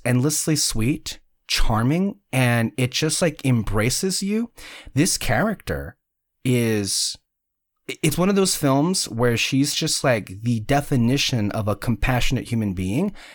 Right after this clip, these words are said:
and she just changes the lives of everybody she encounters because of her decency and kindness. And I don't know how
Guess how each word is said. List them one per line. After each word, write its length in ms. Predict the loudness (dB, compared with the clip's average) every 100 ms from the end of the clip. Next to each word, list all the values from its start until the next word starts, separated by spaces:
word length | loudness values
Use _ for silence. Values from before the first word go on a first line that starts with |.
| -4
and 120 | -2
she 120 | 0 -2
just 280 | -2 -2
changes 520 | 2 4 4 4 0 0
the 100 | 2
lives 420 | 2 2 0 -2
of 100 | -2 -2
everybody 380 | 0 0 -2
she 260 | -2 -4 -4
encounters 640 | -4 -4 -6 -6 -10 -10 -6
because 520 | -6 -2 -2 -2 -4
of 220 | -6 -6
her 180 | -6 -4
decency 640 | -2 -2 -2 -2 -2 -4
and 140 | -4 -4
kindness. 580 | -6 -6 -8 -10 -10 -12 _ _ _ _ _ _ -2
And 720 | 0 0 0 0 -2 -6 -10 _ _ _ _ _ _ _ _ _ _ _ 0
I 100 | 2
don't 180 | 4 4
know 220 | 4 4
how 680 | 4 2 4 2 0 -2